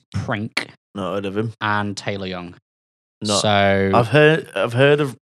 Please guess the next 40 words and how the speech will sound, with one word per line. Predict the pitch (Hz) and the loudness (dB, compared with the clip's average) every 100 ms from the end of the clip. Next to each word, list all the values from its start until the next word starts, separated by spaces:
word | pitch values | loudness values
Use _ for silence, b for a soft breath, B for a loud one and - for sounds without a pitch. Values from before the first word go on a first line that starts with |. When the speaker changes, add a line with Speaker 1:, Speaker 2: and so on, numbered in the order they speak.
| _ - | _ 0
Speaker 2:
Randy. | 120 107 92 104 113 _ _ | 2 2 -2 -4 -6 _ _
Speaker 1:
Lance | 120 123 139 - - | 2 4 4 2 -2
did | - 120 113 - - - _ | 4 6 6 2 -6 -10 _
the | 110 | 0
new | 104 | 0
Polaris. | - 92 92 104 - - _ 135 | 2 0 0 -4 -6 -12 _ 0
Speaker 2:
Okay. | 123 117 120 _ _ _ _ - | 2 2 0 _ _ _ _ 0
Speaker 1:
And | 110 107 107 101 92 - | 2 4 2 -2 -6 -10
he | 113 | -4
al-, | 107 104 | -2 -2
I've, | 110 107 | -4 -6
he | 104 123 | 0 0
also | 156 | 0
did | 151 | 0
a | |
band | 139 | 0
called | 117 123 | 0 -6
Teeth | - 127 113 - | -6 -4 -4 -6
Noise, | 92 90 - | -8 -6 -6
who | |
I've | 95 | -6
never | 98 107 107 | -4 -2 -2
listened | 101 92 - 90 | -2 -4 -6 -8
to. | - 87 92 - - B | -12 -10 -10 -14 -20 B
Speaker 2:
Never | 110 92 | -6 -4
heard | 92 | 0
Speaker 1:
And | 104 | 2
Speaker 2:
of | 107 | 2
Speaker 1:
he | |
Speaker 2:
him. | 104 | 0
Speaker 1:
did | 107 | 0
the | 110 | 4
Alpha | 107 104 101 | 2 2 -4
Wolf | 98 | -8
split | - 107 92 | -6 -8 -8
with | 98 | -8
Holding | 95 90 | -8 -8
Absence. | 87 - 92 92 - _ - | -10 -10 -12 -14 -14 _ -2
Speaker 2:
Okay. | 135 139 131 - _ _ _ | 2 2 0 -6 _ _ _
Speaker 1:
Uh, | 113 101 104 104 104 | -4 -2 0 0 -2